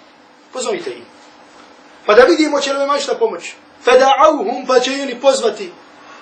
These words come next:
فَلَمْ يَسْتَجِيبُوا لَهُمْ، ali im se oni neće odazvati. A na dunjalku su im zamolili, „La ilaha illallah.” Znači, pogledajte, mušrici, molili se kome? Ti svojim kipovima, kojeg napravi od kamena. Arapi bi napravili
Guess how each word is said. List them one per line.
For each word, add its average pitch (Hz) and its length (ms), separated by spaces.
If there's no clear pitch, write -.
فَلَمْ 185 240
يَسْتَجِيبُوا 143 540
لَهُمْ، 123 200
ali 131 160
im 135 100
se 143 120
oni 127 120
neće 120 260
odazvati. - 380
A 127 80
na 147 60
dunjalku 147 400
su - 120
im 120 120
zamolili, 117 380
„La 117 80
ilaha 151 380
illallah.” - 260
Znači, - 220
pogledajte, 135 420
mušrici, 165 480
molili 160 280
se - 140
kome? 185 320
Ti 131 140
svojim 131 260
kipovima, - 420
kojeg 160 160
napravi 202 260
od 156 140
kamena. 131 260
Arapi 240 320
bi 220 120
napravili 247 580